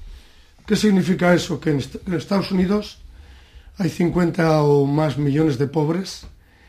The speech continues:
que los negros no pueden ir a los hospitales porque no los pueden pagar y no se mueren de infarto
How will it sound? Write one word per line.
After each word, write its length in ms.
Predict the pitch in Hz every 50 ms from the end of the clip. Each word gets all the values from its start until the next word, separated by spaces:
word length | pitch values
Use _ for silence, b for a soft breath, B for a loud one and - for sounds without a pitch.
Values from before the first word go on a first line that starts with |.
| _ _ _
que 120 | - 220
los 200 | 190 180 170 143
negros 320 | 180 214 226 220 202 185 165
no 200 | 190 214 202 -
pueden 260 | 220 208 196 185 175
ir 120 | 180 165
a 60 | 170 170
los 140 | 151 123
hospitales 640 | 165 160 - - 190 165 - 196 175 165 151 - - b b b b b b -
porque 260 | 233 202 - - 160
no 80 | 147
los 140 | 160 190 185 -
pueden 300 | - 202 185 165 156 131
pagar 400 | 160 143 139 147 160 - - b b b b b b b b -
y 100 | - 190
no 100 | 165 156
se 120 | 135 160
mueren 320 | 175 170 180 165 170 180 175
de 60 | 185
infarto 560 | 170 147 - 180 175 160 - - 214 208 -